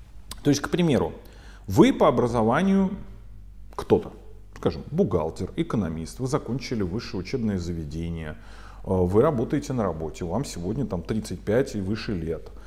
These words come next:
э, у вас есть уже дети, семья, и вы получаете, э, двадцать-тридцать тысяч рублей в месяц. Может быть, кто-то больше.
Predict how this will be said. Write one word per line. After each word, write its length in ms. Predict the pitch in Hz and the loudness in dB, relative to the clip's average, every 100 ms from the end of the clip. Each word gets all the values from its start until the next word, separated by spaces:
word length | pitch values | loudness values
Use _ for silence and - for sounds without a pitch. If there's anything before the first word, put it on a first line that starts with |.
| - - - | -14 -10 -4
э, 40 | |
у 280 | 90 87 87 | -2 0 0
вас 240 | 110 123 | 0 -2
есть 200 | 147 143 | -4 -4
уже 180 | 127 131 | -2 -2
дети, 360 | 98 92 80 90 | -2 -2 -2 -4
семья, 640 | - 147 104 85 82 76 - - - - | -4 -4 -2 -2 -2 -4 -12 -14 -16 0
и 60 | 120 | 4
вы 100 | 226 | 4
получаете, 720 | 220 147 - 139 185 196 185 | 4 2 2 0 0 2 4
э, 460 | 143 76 107 107 107 | 4 4 4 4 4
двадцать-тридцать 800 | 113 151 175 160 123 117 - 123 | 6 6 4 -4 -4 -6 -6 -8
тысяч 320 | 127 123 127 | -8 -6 -6
рублей 280 | 117 110 101 | -2 0 0
в 60 | |
месяц. 420 | 90 - - - - - - - - - - - - - | 0 -4 -8 -16 -16 -14 -14 -14 -14 -12 -12 -12 -10 4
Может 300 | 110 120 151 | 6 6 2
быть, 120 | 143 | 0
кто-то 220 | 117 113 | 0 2
больше. 400 | 110 82 - | 2 0 -4